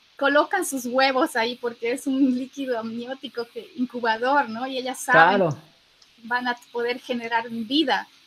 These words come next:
Speaker 1: que en realidad es una cosa linda también de observar, de ver cómo, guau,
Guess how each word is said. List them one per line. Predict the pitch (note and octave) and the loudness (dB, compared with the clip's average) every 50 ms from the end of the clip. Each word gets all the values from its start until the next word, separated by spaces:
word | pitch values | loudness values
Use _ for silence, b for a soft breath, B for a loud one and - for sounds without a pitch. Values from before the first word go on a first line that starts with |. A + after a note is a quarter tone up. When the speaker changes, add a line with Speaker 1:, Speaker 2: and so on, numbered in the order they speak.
| _ _ _ | _ _ _
Speaker 1:
que | C4+ | -4
en | C4 | -2
realidad | C4+ C#4 D4 D4+ D#4+ E4 | 0 0 0 0 0 0
es | F4 E4+ | 0 0
una | F4+ F4 F4 | -2 -4 -2
cosa | - F#4 F#4 F#4+ D#4 | -4 -4 -2 0 0
linda | D#4 D#4 G4+ A4 F#4+ D4 C4 | 0 0 0 0 2 2 2
también | - B3+ B3+ B3+ C4+ C#4 C#4 | 2 0 0 0 0 0 -2
de | C4+ | -2
observar, | B3+ - - B3 A#3+ B3 E4+ A#4 A#4+ F#4+ | -4 -6 -8 -6 -2 0 2 2 2 0
de | B3+ A3 A#3+ | -2 -4 -4
ver | B3+ C#4+ - | -4 -4 -4
cómo, | - E4+ D#4 D#4 D#4 B3+ | -4 -4 -2 -2 -2 -2
guau, | A#3+ A#3+ B3+ C#4+ G4+ A4+ G4 D#4 B3 A3 | -4 -2 0 0 2 2 2 0 -2 -4